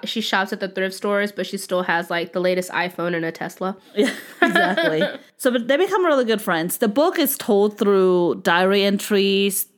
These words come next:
Speaker 2: through
Speaker 1: Okay.
Speaker 2: text, through emails. It has a lot to do with scandals and stuff like that. So it's not like a, like a mystery thriller. It's more like a thriller, I guess, but it's not like a horror book or anything like that. But I want to read the last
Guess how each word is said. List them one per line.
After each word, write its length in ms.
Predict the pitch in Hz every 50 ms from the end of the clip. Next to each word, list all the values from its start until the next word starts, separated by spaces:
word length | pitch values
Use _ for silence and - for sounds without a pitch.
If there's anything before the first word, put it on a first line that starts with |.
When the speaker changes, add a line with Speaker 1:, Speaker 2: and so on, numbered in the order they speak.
| _
Speaker 2:
through 160 | - 175 180
Speaker 1:
Okay. 160 | 170 - 190 190
Speaker 2:
text, 420 | 208 196 190 185 190 185 - -
through 160 | - 190 180 -
emails. 720 | - 196 196 190 190 190 190 185 185 185 190 190 - - - - - - -
It 80 | - 180
has 180 | 202 180 180
a 60 | 185 180
lot 160 | 175 175 175
to 80 | 202
do 60 | 185 170
with 120 | 143 151
scandals 880 | - - - 220 208 196 196 196 196 196 190 190 196 196 196 196 196 180
and 100 | 180 196
stuff 220 | - - 190 185
like 100 | 190 180
that. 140 | 196 196 196
So 80 | 254
it's 180 | 247 247 247 240
not 360 | 262 269 294 320 320 - -
like 180 | 196 185 175 -
a, 320 | 170 156 151 156 170 175 - - _ _ _ _ _ _ _ _
like 100 | - 170 185
a 40 |
mystery 560 | 175 175 175 180 190 185 - - 190 185 180 170
thriller. 520 | 170 - 170 160 160 165 165 170 180 180
It's 160 | 170 170 165 -
more 180 | 175 165 160 156
like 120 | 156 -
a 140 | - - - _ _ _ _ _
thriller, 480 | - 175 196 214 226 247 262 269 277 277
I 140 | 262 269
guess, 260 | 277 277 269 277 269 277
but 120 | - 165
it's 120 | 185 180
not 200 | 196 170 160 160
like 60 | - 143
a 20 | 147
horror 320 | - - 165 160 160 156
book 240 | 151 - - - -
or 40 | 151
anything 280 | 127 139 160 156 139 131
like 200 | 143 151 151 _
that. 260 | - - 98 - - - - - - - - _ _
But 100 | 208 208
I 80 | 214 233
want 220 | 254 285 302 302
to 120 | 294 285 254
read 380 | 214 202 214 214 208 208 208
the 120 | - 180 170
last 640 | 170 165 160 160 156 160 160 160 - - - -